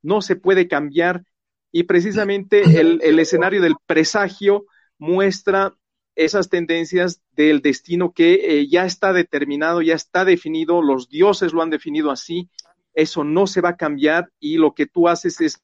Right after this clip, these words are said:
bien, eh, intentar dar, eh, un despliegue a lo que ya está definido por el destino inevitablemente.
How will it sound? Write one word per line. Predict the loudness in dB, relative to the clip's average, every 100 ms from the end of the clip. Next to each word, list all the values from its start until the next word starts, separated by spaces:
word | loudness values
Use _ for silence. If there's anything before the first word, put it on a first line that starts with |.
| -12
bien, | -6 -4 -4 -10 _ _ _ _ -6
eh, | 0 2 0
intentar | 0 -6 -4 -4 -4 -4 -2 -2 -6 _ _ _ _
dar, | -4 -2 -2 -4 -6 -4
eh, | -2 -2 -2 -4
un | -6 -2
despliegue | -2 -2 -4 2 2 4 2
a | 0
lo | -2
que | -2 -2 0
ya | -2 -2
está | -4 -4
definido | -4 -6 -6 -6
por | -4 -4
el | -4
destino | -6 -6 -8 -4
inevitablemente. | -4 -4 -6 -4 -2 -2 -4 -8